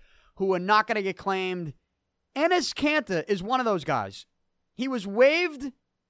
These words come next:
by the Knicks. Twenty-six-year-old, seven-footer. He's making eighteen mil this season. He's a free agent this summer. He's placed on waivers. He's not gonna get claimed because of the money, because of the eighteen mil.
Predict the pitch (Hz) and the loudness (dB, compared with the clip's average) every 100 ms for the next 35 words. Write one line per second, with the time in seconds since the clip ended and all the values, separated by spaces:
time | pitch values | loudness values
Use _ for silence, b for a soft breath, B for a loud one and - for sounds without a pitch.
0 | - 262 240 214 208 247 233 - - - | 0 2 2 0 -4 -2 -4 -6 -16 -16
1 | _ _ _ _ _ _ _ _ _ _ | _ _ _ _ _ _ _ _ _ _
2 | - 262 330 339 294 - 285 - 285 277 | -6 2 4 4 -2 -4 -6 -2 4 6
3 | 262 202 - 277 277 240 - 254 247 - | 4 0 0 0 0 -4 4 6 6 0
4 | _ _ - 220 247 220 233 294 - 320 | _ _ -10 -4 -4 -2 -2 -2 -2 -2
5 | 311 277 277 262 262 - 240 247 214 226 | 0 2 2 2 0 -4 -6 -4 -4 -6
6 | - _ - 240 208 208 254 302 302 262 | -8 _ -6 -4 -4 -6 -4 0 0 0
7 | 262 220 240 - 254 247 233 b b b | -4 -6 -6 -2 2 2 0 b b b
8 | b _ _ _ _ _ _ _ _ _ | b _ _ _ _ _ _ _ _ _
9 | _ _ 254 214 - - 311 349 - 311 | _ _ -6 -6 -8 2 4 4 4 2
10 | 277 269 254 254 220 - 262 220 269 302 | 4 4 4 -2 -4 -6 -6 -4 2 4
11 | 302 302 247 233 - 269 269 262 214 202 | 4 2 0 -4 -2 -2 0 -2 -4 -4
12 | - 254 226 214 240 247 233 226 226 214 | 0 0 0 2 2 2 0 -4 -4 -2
13 | 220 226 226 214 208 220 202 190 | -2 -2 -6 -4 0 4 4 2